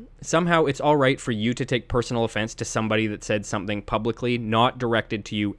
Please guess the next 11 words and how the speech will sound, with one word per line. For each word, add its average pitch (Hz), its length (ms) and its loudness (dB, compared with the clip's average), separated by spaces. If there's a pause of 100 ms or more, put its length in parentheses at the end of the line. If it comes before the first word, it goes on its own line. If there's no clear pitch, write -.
at 117 160 4
all. 101 360 2 (580)
It's 120 180 -2 (140)
all 139 280 6
right 131 300 4
for - 180 -8
you 123 340 6
to 131 120 0
then 117 220 0
shame 127 520 0
them 110 420 0